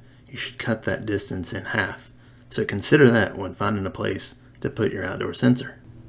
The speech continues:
Aside from keeping your sensor out of the sun and the elements, there's really a, not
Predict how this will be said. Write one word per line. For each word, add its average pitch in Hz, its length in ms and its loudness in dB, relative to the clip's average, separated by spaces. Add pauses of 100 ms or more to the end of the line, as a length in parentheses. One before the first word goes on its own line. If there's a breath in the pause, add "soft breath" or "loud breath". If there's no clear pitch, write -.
(140)
Aside 190 400 4
from 101 160 4
keeping 113 380 4
your 92 400 2
sensor 110 480 2
out 98 160 2
of 90 80 0
the 85 100 -4
sun 92 520 2
and 92 140 -4
the 85 100 -4
elements, 90 520 0
there's 90 220 0
really 120 260 8
a, 92 40 4
not 98 300 0